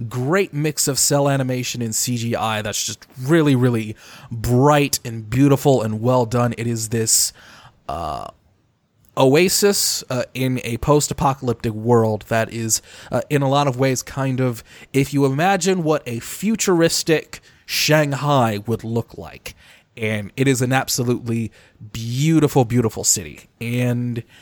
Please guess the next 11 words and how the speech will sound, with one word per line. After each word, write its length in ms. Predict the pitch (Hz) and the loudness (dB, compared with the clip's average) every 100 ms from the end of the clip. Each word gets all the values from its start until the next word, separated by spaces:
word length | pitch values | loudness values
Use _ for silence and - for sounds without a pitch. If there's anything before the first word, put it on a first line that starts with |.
| - _ | -20 _
yeah, 160 | 240 - | -2 -2
Last 520 | 123 123 147 185 - | -2 2 4 2 0
Hope, 380 | - 233 170 - | -2 -2 -2 -4
the 140 | 127 120 | -10 -10
former 400 | - 131 135 139 | -2 0 2 0
Junshiki 520 | 131 131 - - 160 | -2 -4 -4 -4 -4
Pandora, 560 | 156 151 165 170 87 - _ - _ _ _ _ | -4 -2 0 0 0 -8 _ -20 _ _ _ _
it 140 | - 214 | -2 2
needed 260 | 254 285 | 0 2
a 60 | 262 | 0
dub. 420 | 185 302 190 117 | 2 0 0 -4